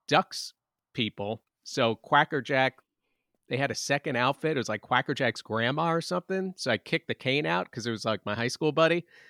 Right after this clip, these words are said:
And then, and then somebody tackled me from behind,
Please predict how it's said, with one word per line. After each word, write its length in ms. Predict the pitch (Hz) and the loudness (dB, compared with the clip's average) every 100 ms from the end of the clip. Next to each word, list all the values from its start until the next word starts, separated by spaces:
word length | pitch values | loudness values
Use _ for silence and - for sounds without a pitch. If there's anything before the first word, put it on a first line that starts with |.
| _ _ _ | _ _ _
And 200 | 120 123 | 2 4
then, 420 | 127 127 127 123 131 _ | 6 6 4 2 -6 _
and 140 | 127 | 2
then 120 | 143 131 | 2 4
somebody 400 | - 196 220 139 | 6 6 6 2
tackled 500 | - 143 175 123 113 | 6 8 8 0 -2
me 140 | 107 | -4
from 200 | - 117 | -2 0
behind, 600 | 104 113 151 123 113 113 | 0 4 6 6 4 0